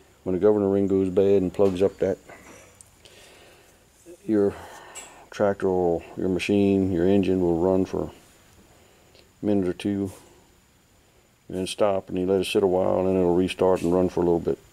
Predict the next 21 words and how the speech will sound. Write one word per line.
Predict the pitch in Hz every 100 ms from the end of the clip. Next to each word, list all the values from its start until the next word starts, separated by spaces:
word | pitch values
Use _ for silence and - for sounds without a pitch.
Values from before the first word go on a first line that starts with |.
| - -
It's | - -
because | 82 - 87 82
it's | 80 - -
built | - 131 -
up | -
too | 90
much | 82
pressure | - 87 85 90
in | -
there. | - -
So, | - - - _ - _ - - - - - _ -
and | 85
you | 85
gotta | 90 80 78 - - - - - -
take | 90
it | 90
apart | 85 95 90
and | 73
replace | - 85 87
that | 80 71 - - - - - - - - - - - - - - -
governor | 78 76